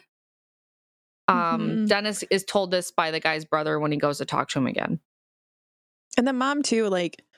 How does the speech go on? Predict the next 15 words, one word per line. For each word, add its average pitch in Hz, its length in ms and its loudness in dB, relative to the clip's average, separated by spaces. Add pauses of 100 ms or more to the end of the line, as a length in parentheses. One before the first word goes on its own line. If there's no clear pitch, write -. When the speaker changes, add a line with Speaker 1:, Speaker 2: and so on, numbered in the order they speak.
(880)
Speaker 2:
I 214 60 4
think 247 180 0
that's 185 220 0
another 180 320 0
King 160 440 0 (640)
trope 170 460 0
a 165 80 2
little 165 240 0
bit, 170 200 0
is, 170 200 0
like, 160 160 0
there's 170 220 0
always, 170 420 -2
like, 139 220 0
a, 82 440 0